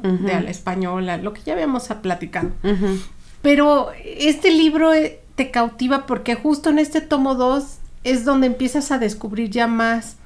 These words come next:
Speaker 2: lo que, lo que va a ser la cocina poblana, lo que
Speaker 1: Ok.
Speaker 2: hoy conocemos como la
Speaker 1: En lo que se
Speaker 2: cocina
Speaker 1: va a
Speaker 2: poblana, en lo
Speaker 1: convertir.
Speaker 2: que se va a convertir, en
Speaker 1: Ajá.
Speaker 2: las bases, pero también, este,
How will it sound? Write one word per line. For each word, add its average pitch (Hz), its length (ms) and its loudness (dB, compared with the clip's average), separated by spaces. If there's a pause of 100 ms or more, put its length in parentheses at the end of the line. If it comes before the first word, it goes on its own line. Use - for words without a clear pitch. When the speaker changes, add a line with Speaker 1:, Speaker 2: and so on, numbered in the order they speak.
(460)
Speaker 2:
lo 214 300 -2
que, 196 520 -4
lo 208 420 0
que 208 200 -2
va 233 240 0
a 247 40 -2
ser 247 300 -2 (200)
la 214 200 -2
cocina 214 460 -2
poblana, 190 500 -4
lo 214 160 -4
que 240 100 0
Speaker 1:
Ok. 247 60 0
Speaker 2:
hoy 214 140 2
conocemos 240 600 -2
como 220 200 -4
la 190 140 0
Speaker 1:
En 202 60 4
lo - 100 4
que 190 100 4
se 180 120 2
Speaker 2:
cocina 190 100 4
Speaker 1:
va - 20 4
a 190 60 0
Speaker 2:
poblana, 208 460 2
en 220 40 0
lo 208 80 2
Speaker 1:
convertir. - 80 -8
Speaker 2:
que - 100 -10
se 220 80 -8
va 202 60 -6
a 196 80 -8
convertir, 214 500 -6
en 190 60 -2
Speaker 1:
Ajá. 190 140 -2
Speaker 2:
las 180 120 -4
bases, 214 360 -4 (540)
pero 240 260 0
también, 247 500 2
este, 233 680 0